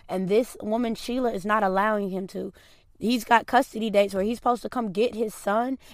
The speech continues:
and he's not getting his son. I try and take my son to his house, and they turn off the lights, and they lock the doors, and they won't answer."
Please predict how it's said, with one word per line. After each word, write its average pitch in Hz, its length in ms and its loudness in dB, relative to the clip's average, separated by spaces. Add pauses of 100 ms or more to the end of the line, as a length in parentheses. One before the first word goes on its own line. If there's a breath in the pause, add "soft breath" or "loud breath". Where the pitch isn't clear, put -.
and 190 120 -2
he's 233 200 -4
not 233 240 -2
getting 220 280 0
his 214 220 -6
son. 220 480 -4 (760)
I 220 120 8
try 247 200 0
and 226 100 0
take 233 180 4
my 240 140 6
son 247 360 2
to 240 180 0
his 240 180 0
house, 233 500 -2 (260 soft breath)
and 220 100 0
they 233 80 4
turn 254 320 0
off 240 160 4
the 214 100 2
lights, 226 320 0
and 214 140 0
they 208 80 6
lock 214 240 6
the - 80 -2
doors, 226 280 0
and 196 140 -6
they 208 120 4
won't 226 260 2
answer." - 540 -6